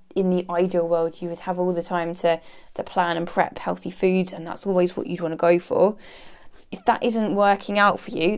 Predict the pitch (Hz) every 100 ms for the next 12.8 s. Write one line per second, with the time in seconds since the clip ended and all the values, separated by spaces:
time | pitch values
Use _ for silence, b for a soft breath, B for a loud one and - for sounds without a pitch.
0 | - 190 190 190 - - 196 - - 214
1 | 202 185 180 - - - - - - -
2 | 185 - - - - 220 208 202 180 208
3 | 208 180 185 180 175 185 185 - 165 175
4 | 185 - - - - - 196 196 190 180
5 | 185 170 170 - 190 240 b b b -
6 | 220 - 208 196 - 202 240 220 214 226
7 | 202 214 170 185 - 185 190 196 190 -
8 | - 175 175 180 185 175 160 156 160 185
9 | - - - - B B B B 208 196
10 | 214 214 233 - 226 - 202 202 190 196
11 | 185 185 185 180 190 190 190 190 196 185
12 | 180 175 - 180 - 156 156 226